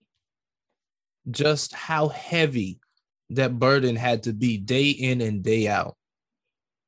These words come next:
Not knowing, like, wherever you go, not knowing if someone finally got a hold of the secret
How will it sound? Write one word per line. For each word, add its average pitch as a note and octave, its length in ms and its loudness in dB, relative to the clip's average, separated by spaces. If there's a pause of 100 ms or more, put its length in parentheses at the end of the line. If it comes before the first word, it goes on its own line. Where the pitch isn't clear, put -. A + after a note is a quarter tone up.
(360)
Not C#3 340 2
knowing, C3+ 720 2
like, G#2+ 220 -2
wherever B2+ 480 0
you B2 220 0
go, B2 240 2
not B2+ 260 -2
knowing C3 320 0
if A2 100 -4
someone B2+ 520 0
finally B2 400 0
got A#2 280 0
a G#2 60 -2
hold A#2+ 340 0
of G2 140 -2
the G2+ 80 -6
secret - 480 -6